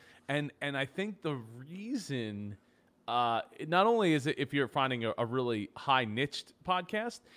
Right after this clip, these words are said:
is because the excitement is there in the beginning for the person, right? Like, the, the, the person who's running the podcast, like, they're the ones like, "Okay, I'm telling everybody I'm doing a show." I'm like,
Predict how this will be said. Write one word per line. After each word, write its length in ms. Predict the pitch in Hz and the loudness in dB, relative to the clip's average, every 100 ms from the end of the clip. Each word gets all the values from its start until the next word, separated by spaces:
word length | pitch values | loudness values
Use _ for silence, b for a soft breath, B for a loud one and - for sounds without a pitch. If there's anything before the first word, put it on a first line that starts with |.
| - - | -16 0
is 180 | 170 - | 0 0
because 500 | 170 151 180 156 - | -8 -2 0 0 -4
the 220 | 131 151 139 | -4 -2 -2
excitement 760 | 135 - - 143 156 143 117 - - | -6 -6 2 4 4 0 -4 -4 -4
is 240 | 110 92 | -2 -2
there 380 | 95 98 92 87 | 0 0 0 -2
in 120 | 110 104 | -2 -2
the 80 | |
beginning 520 | 95 92 98 87 82 85 | -2 -2 -2 -4 -8 -8
for 120 | 139 117 | -4 -2
the 120 | 107 | 0
person, 460 | 113 95 - 95 | -2 -2 -6 -8
right? 340 | 95 113 127 - | 0 0 0 0
Like, 180 | 135 139 | 0 0
the, 120 | 131 | -2
the, 180 | 117 117 | -2 -2
the 160 | - 117 | -2 -6
person 420 | - 135 123 120 | -2 -2 -2 -4
who's 240 | 110 110 | -6 -6
running 320 | 98 104 110 95 | -2 -2 -2 -8
the 80 | |
podcast, 600 | 92 123 139 120 104 80 117 | -2 0 0 0 -4 -4 -4
like, 160 | 98 - - - - | -4 -6 -20 -8 -2
they're 120 | 139 | 0
the 80 | 131 | 0
ones 240 | 131 127 | -2 -2
like, 180 | 113 - | -4 -2
"Okay, 220 | 190 254 | 4 4
I'm 100 | 214 | 4
telling 300 | - 226 226 | 4 4 4
everybody 400 | 226 220 214 214 | 2 4 6 6
I'm 100 | 208 | 4
doing 220 | 208 208 | 2 0
a 40 | 208 | 2
show." 340 | 240 220 160 | 4 6 4
I'm 120 | 147 | 4
like, 260 | 151 151 | 4 4